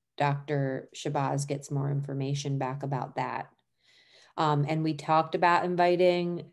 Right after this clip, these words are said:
somebody from that group, like Anna, who came and spoke to us. Um, so, uh, maybe that's something we cover next week, but,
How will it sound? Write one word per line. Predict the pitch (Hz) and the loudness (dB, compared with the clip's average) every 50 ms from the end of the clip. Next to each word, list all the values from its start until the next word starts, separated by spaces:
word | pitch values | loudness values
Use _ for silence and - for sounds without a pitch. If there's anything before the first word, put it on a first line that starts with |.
| _ | _
somebody | - - - 175 170 175 175 170 | -10 -6 -4 0 0 2 0 0
from | - - 170 170 175 | -2 -2 -4 -4 -2
that | 165 165 160 147 143 - | -2 -2 -2 -4 -4 -2
group, | 170 175 170 165 170 | 0 0 0 0 0
like | 160 151 147 143 - | 0 -2 -2 -2 -2
Anna, | - 147 151 156 156 160 160 | -2 -2 -2 -2 -2 -2 -2
who | 156 160 151 | -2 -4 -4
came | - - 156 156 156 | -4 -6 -6 -4 -4
and | 156 156 143 | -4 -4 -6
spoke | 147 - 151 151 147 147 - | -6 -4 -2 -2 -2 -4 -6
to | - - | -4 -2
us. | 160 160 160 156 143 143 - - - - _ - - - - - - - _ - - | 0 0 0 0 -2 -6 -10 -10 -12 -12 _ -20 -20 -20 -20 -20 -20 -20 _ -8 -2
Um, | - 151 143 139 135 131 143 143 139 143 143 | 0 0 2 2 2 0 0 0 -2 -2 -6
so, | - - - - 147 139 139 135 135 131 139 143 - _ _ _ _ _ _ _ 180 | -10 -10 -4 0 0 2 2 2 0 -2 -6 -10 -14 _ _ _ _ _ _ _ -8
uh, | 180 - 175 | -6 -4 -4
maybe | 175 156 147 143 147 143 | -2 -2 0 0 -2 -2
that's | 143 147 143 - | -4 -4 -6 -4
something | 147 143 139 139 139 135 | -4 -4 -4 -4 -4 -6
we | 131 135 | -6 -6
cover | - 147 131 127 - 143 | -6 -6 -6 -6 -6 -6
next | 139 - - 143 - - | -6 -8 -8 -10 -12 -12
week, | - - - - _ _ - | -12 -12 -12 -12 _ _ -14
but, | - - - - | -10 -10 -10 -12